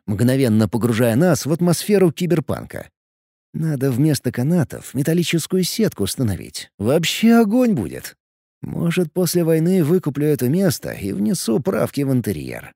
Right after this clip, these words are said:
Тем временем на ринге появилась первая пара участников.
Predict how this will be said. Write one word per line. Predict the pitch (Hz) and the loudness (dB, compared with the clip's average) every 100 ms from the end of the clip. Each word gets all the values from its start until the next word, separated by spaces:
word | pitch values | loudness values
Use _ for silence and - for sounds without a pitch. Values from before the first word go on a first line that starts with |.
| _ _ _ _ _ _ _ - | _ _ _ _ _ _ _ -4
Тем | 120 117 | -2 2
временем | 151 202 104 64 60 | 2 2 0 -2 -4
на | 110 | -2
ринге | 165 208 180 185 | 2 2 2 2
появилась | 185 196 196 196 190 | 2 2 4 4 2
первая | - 208 180 175 160 | 0 0 2 2 2
пара | 165 156 | 0 2
участников. | 139 - 71 - - 55 - | 0 -2 -6 -8 -12 -12 -14